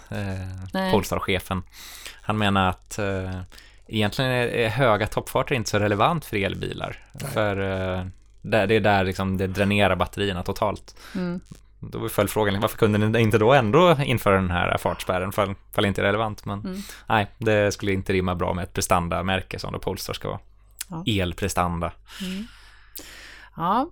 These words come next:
Speaker 1: Men den ser ju lite läcker ut, måste man ju säga, den bilen.
Speaker 3: Mm.
Speaker 1: Eh,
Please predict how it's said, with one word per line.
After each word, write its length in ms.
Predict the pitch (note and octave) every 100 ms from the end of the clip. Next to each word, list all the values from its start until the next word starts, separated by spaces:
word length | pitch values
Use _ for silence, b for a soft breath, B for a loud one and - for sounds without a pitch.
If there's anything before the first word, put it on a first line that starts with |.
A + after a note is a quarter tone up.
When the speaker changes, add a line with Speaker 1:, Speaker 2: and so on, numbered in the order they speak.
| -
Speaker 1:
Men 240 | G3+ A#2
den 140 | A2 G2+
ser 120 | A#2
ju 140 | B2
lite 440 | A#2 E3+ F3 D3+ B1+
läcker 360 | - - -
ut, 140 | - -
måste 200 | G2 -
man 40 |
ju 40 | G2
säga, 220 | - G2
den 340 | G2 G#2 G2+
bilen. 220 | G2+ G2 G#2 -
Speaker 3:
Mm. 260 | - F2 F#2+
Speaker 1:
Eh, 760 | G#2+ G#2 G2+ G2+ G2 G2+ G2+